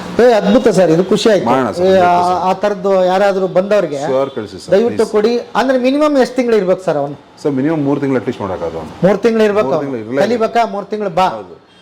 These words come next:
Speaker 1: ಕೆಲಸ
Speaker 2: ಮೂರು ತಿಂಗಳು.
Speaker 1: ಇಂಥದ್ದು ಅಂತ ಇಲ್ಲ.
Speaker 2: ಇಲ್ಲ, ಇಲ್ಲ.
Speaker 1: ಎಲ್ಲ.
Speaker 2: ಅವ್ನು ಯಾವ್ದು ನೋ-, ಅವನೇ, ಅವನಿಗೆ ಅದು ಉಪಯೋಗ, ಉಪಯೋಗ ಆಗೋದು, ನಮ್ಗೇನಾಗಲ್ಲ.
Speaker 1: ಹಾ.
Speaker 2: ಅವನೇ ಎಲ್ಲ ಕೆಲಸ ನೋಡ್ಕೊಬೇಕು.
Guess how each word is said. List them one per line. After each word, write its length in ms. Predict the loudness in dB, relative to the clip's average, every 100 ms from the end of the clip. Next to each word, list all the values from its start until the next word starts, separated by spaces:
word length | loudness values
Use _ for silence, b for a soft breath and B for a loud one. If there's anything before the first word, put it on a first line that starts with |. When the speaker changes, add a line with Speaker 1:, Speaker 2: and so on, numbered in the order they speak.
| b -4
Speaker 1:
ಕೆಲಸ 240 | -2 2
Speaker 2:
ಮೂರು 100 | 2
ತಿಂಗಳು. 100 | 0
Speaker 1:
ಇಂಥದ್ದು 300 | 0 -2 0
ಅಂತ 160 | -2 -2
ಇಲ್ಲ. 280 | -2 -2 -6
Speaker 2:
ಇಲ್ಲ, 160 | -4 -2
ಇಲ್ಲ. 180 | -2 -4 -16 -14 0
Speaker 1:
ಎಲ್ಲ. 240 | 2 4
Speaker 2:
ಅವ್ನು 160 | 2 0
ಯಾವ್ದು 280 | -2 -2 -4
ನೋ-, 180 | -4
ಅವನೇ, 300 | -2 -2 0
ಅವನಿಗೆ 340 | -2 -2 0 2
ಅದು 280 | 0 -2 -10
ಉಪಯೋಗ, 340 | -8 -6 -6
ಉಪಯೋಗ 320 | -6 -4 -2
ಆಗೋದು, 260 | -2 -4 -8
ನಮ್ಗೇನಾಗಲ್ಲ. 600 | -8 -4 -2 -2 -6 -4
Speaker 1:
ಹಾ. 420 | 0 0 -2 -8 -8
Speaker 2:
ಅವನೇ 260 | -2 0 2
ಎಲ್ಲ 140 | 0
ಕೆಲಸ 240 | 0 -2 -2
ನೋಡ್ಕೊಬೇಕು. 680 | -4 -4 -8 -8 -10 -12